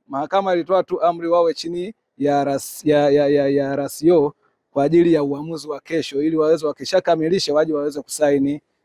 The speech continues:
hizo bondi ambazo wameomba upande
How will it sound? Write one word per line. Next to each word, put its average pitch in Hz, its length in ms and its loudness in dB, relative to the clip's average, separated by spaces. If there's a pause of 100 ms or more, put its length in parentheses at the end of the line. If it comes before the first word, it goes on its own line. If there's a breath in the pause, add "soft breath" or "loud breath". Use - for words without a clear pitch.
(160)
hizo 147 540 2 (480)
bondi 143 340 2
ambazo 139 540 -2 (360)
wameomba 127 500 -2
upande 135 440 -2